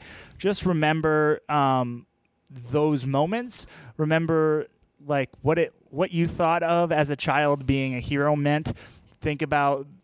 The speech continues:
that in the, the most cheesy sense of it and the most realistic sense of it at the same time. I think we, we get caught up on, "Oh, that's cheesy and unrealistic." Well, guess what?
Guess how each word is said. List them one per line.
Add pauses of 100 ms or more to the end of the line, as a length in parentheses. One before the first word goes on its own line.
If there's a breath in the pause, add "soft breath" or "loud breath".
(400)
that
in
the,
the
most
cheesy
sense
of
it (220 loud breath)
and
the
most
realistic
sense
of
it
at
the
same
time.
I
think
we, (300 loud breath)
we
get
caught
up
on,
"Oh,
that's
cheesy
and
unrealistic."
Well,
guess
what?